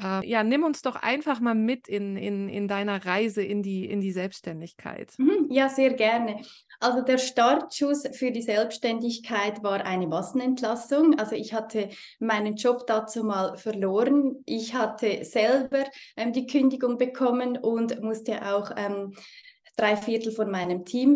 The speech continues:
Speaker 2: entlassen. Also das war wirklich eine unschöne Erfahrung. Und ich hatte mir dann sehr viele Gedanken gemacht, wie soll es weitergehen? Möchte ich weiterhin im Marketing und in der Kommunikation bleiben?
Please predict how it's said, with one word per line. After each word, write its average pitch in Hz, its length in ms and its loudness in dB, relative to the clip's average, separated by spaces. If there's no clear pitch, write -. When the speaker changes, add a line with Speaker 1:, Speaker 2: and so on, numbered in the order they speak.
Speaker 2:
entlassen. 269 680 2
Also 220 240 -2
das 214 240 -6
war 208 280 0
wirklich 220 440 -2
eine 202 220 -2
unschöne 262 640 6
Erfahrung. 240 840 4
Und 226 600 6
ich 240 200 -2
hatte 285 240 2
mir 262 160 6
dann 233 180 2
sehr 269 240 4
viele 277 300 0
Gedanken 233 520 -2
gemacht, 226 400 -2
wie 220 80 -6
soll 208 200 -2
es 196 120 -6
weitergehen? 254 880 2
Möchte 233 380 0
ich 214 380 0
weiterhin 208 640 0
im 202 200 -6
Marketing 208 560 -4
und 202 160 -6
in 190 140 -6
der 190 140 -6
Kommunikation 202 720 -2
bleiben? 233 560 0